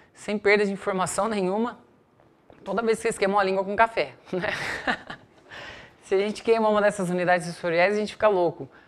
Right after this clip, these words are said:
Porque apesar do controle molecular que a gente coloca, você faz dois filmes, dois eletrodos, né?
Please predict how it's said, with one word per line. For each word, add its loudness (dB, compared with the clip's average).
Porque -2
apesar 4
do 0
controle 2
molecular 4
que -14
a -8
gente -8
coloca, 2
você -16
faz 0
dois 4
filmes, 2
dois 4
eletrodos, 2
né? -2